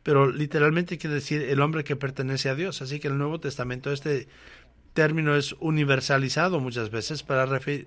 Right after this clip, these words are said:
referirse a la persona de Dios, al pueblo de Dios. Las personas que son poseídos y <clears throat> esta, son de Dios. Y la, la meta de,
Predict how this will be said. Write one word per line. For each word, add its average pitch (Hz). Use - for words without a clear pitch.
referirse 139
a 139
la 127
persona 160
de 117
Dios, 107
al 120
pueblo 170
de 117
Dios. 101
Las 143
personas 170
que 156
son 160
poseídos 160
y 143
<clears throat> 139
esta, -
son 165
de 165
Dios. 175
Y 160
la, 160
la 151
meta 190
de, 135